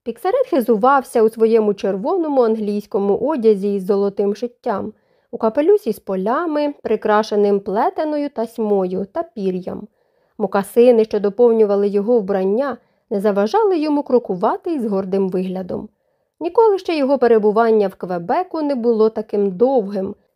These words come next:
а прекрасні ліси в Нарангасеті залишені без уваги. Тут же були й старші доньки пані де Меркувіль та пані Лебашуа. Молоді люди Флоремон, Ан Франсуа, Кантор та їхні друзі бавилися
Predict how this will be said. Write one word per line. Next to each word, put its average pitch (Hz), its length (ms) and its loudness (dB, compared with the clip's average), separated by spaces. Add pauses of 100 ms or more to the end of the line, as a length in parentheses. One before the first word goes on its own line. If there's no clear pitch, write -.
(160)
а 220 100 -2
прекрасні 240 680 2
ліси 214 400 2
в 381 80 2
Нарангасеті 311 960 -2
залишені 208 640 2
без 185 260 -4
уваги. 180 540 -8 (500)
Тут 427 260 2
же 392 140 0
були 247 320 0
й 330 120 0
старші 277 500 -2
доньки 247 580 2
пані 214 360 0
де 196 120 -2
Меркувіль 202 800 -4
та 262 120 -4
пані 208 420 0
Лебашуа. 214 720 -4 (440)
Молоді 208 400 0
люди 233 540 6
Флоремон, 214 680 0
Ан 214 180 0
Франсуа, 208 580 -2
Кантор 247 580 -2
та 196 80 -6
їхні 202 380 -2
друзі 294 500 -2 (320)
бавилися 220 720 2